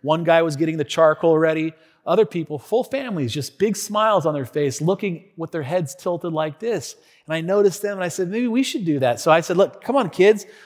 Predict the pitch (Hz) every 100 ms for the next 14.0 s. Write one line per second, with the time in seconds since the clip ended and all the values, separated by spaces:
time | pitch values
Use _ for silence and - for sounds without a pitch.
0 | - 220 - 262 240 - 262 311 208 120
1 | 95 160 123 - _ 190 190 202 185 196
2 | 190 190 185 196 196 190 214 160 143 -
3 | 233 226 220 247 190 - 127 117 135 _
4 | _ _ _ _ 123 127 139 165 185 185
5 | 175 180 170 190 185 202 160 - 180 175
6 | 160 139 131 175 202 226 185 - 160 185
7 | 180 165 170 170 160 147 - 160 - 143
8 | 117 _ - 147 123 - 190 185 139 120
9 | 196 180 123 127 156 180 208 165 131 127
10 | 110 117 98 214 143 95 _ _ _ _
11 | _ _ _ 175 160 139 151 135 - 151
12 | 139 120 190 139 139 113 - - 196 214
13 | 214 185 156 160 151 117 139 160 165